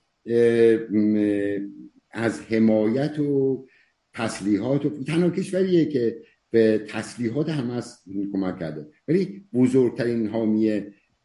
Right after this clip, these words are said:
حماس نیست، بزرگترین حامی حماس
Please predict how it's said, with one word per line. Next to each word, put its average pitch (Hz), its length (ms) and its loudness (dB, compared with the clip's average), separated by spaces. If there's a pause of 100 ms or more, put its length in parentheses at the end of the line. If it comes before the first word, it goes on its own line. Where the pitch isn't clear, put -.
(800)
حماس 139 400 -4
نیست، 143 220 2
بزرگترین 101 360 -2
حامی 104 260 -2
حماس 107 460 -8